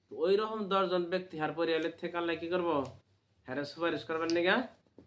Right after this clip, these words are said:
পাওয়ার দিব হাফিজগ। তো কত ব-, কত বড় নিয়ামত! এমনি যদি কোনো মানুষের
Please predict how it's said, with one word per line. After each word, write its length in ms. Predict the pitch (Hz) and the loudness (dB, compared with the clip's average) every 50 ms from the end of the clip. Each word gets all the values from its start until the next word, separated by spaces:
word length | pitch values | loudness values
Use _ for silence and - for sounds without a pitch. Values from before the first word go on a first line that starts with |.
| _ | _
পাওয়ার 300 | - 160 160 151 139 131 | 0 0 2 2 0 -2
দিব 220 | 120 123 117 110 98 92 - - _ _ - - - - - - - - - - - - - - - - _ - | -4 -6 -8 -10 -12 -16 -18 -20 _ _ -20 -20 -20 -20 -20 -20 -20 -20 -20 -20 -20 -20 -20 -20 -20 -20 _ -16
হাফিজগ। 400 | 120 - 131 123 117 107 - 98 90 92 - _ _ _ _ _ _ _ _ _ _ _ _ _ _ _ _ _ _ _ _ _ _ _ _ | -10 -8 -6 -6 -6 -6 -8 -12 -16 -18 -20 _ _ _ _ _ _ _ _ _ _ _ _ _ _ _ _ _ _ _ _ _ _ _ _
তো 80 | 120 | -12
কত 220 | 117 143 143 - 175 | -10 -8 -6 -2 -2
ব-, 320 | 175 170 165 165 160 143 - | 0 0 0 -2 -2 -4 -6
কত 220 | - 160 - - 180 | -6 -8 -4 -2 -2
বড় 260 | 180 175 175 170 160 | 0 0 0 2 2
নিয়ামত! 340 | 147 139 127 113 107 98 - - - - - - _ _ _ _ _ _ _ _ _ _ _ _ _ _ _ _ _ _ _ _ _ _ _ _ _ _ _ _ | 2 2 0 0 -4 -8 -12 -16 -20 -20 -20 -20 _ _ _ _ _ _ _ _ _ _ _ _ _ _ _ _ _ _ _ _ _ _ _ _ _ _ _ _
এমনি 280 | 139 135 139 143 147 147 | -12 -10 -8 -8 -8 -10
যদি 300 | 151 165 165 165 170 165 | -12 -14 -12 -12 -12 -8
কোনো 240 | - 170 165 165 | -4 -4 -4 -2
মানুষের 640 | 165 165 160 156 160 165 160 156 160 160 160 160 - | -4 -4 -6 -6 -4 -2 -2 0 0 -2 -4 -6 -12